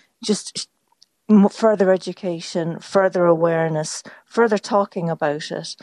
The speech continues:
and not, not finger pointing, not hysteria, not blaming, not putting it down as a one-off,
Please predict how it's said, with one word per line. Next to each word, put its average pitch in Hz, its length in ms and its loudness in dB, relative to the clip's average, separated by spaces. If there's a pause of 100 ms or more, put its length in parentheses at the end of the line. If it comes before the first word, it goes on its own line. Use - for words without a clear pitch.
(520)
and 202 120 2
not, 233 300 0
not 240 240 0
finger 226 300 -4
pointing, 165 520 -8
not 202 220 0
hysteria, 165 840 -2
not 180 260 -4
blaming, 175 600 0 (240)
not 208 240 0
putting 196 260 -2
it 180 120 -6
down 175 240 2
as 185 140 -2
a 180 80 0
one-off, 165 760 0